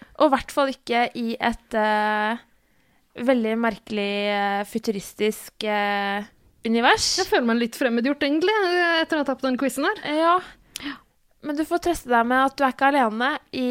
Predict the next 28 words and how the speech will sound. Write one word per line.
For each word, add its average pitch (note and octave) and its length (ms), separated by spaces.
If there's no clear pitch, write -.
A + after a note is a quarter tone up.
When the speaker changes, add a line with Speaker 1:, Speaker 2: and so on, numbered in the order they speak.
Speaker 1:
å A#3+ 120
være C4 220
fremmedgjort. D4+ 800
Speaker 2:
Nei. E4 160
Speaker 1:
Nei. C#4+ 280
Fordi D#4+ 340
vi C#4 300
skal A#3+ 360
nå F#3+ 220
inn D#4 320
i B3+ 340
en B3+ 140
tegneserie G#3+ 540
som C4+ 380
portretre-, C4 720
portretterer, A#3+ 560
holdt D4+ 160
jeg C#4 80
på C#4 80
å - 0
si, E4+ 100
eller D4 240
Speaker 2:
Ja. B4+ 220
Speaker 1:
viser A3+ 240
oss - 160
en, B3+ 300
eh, B3 480
en C#4+ 160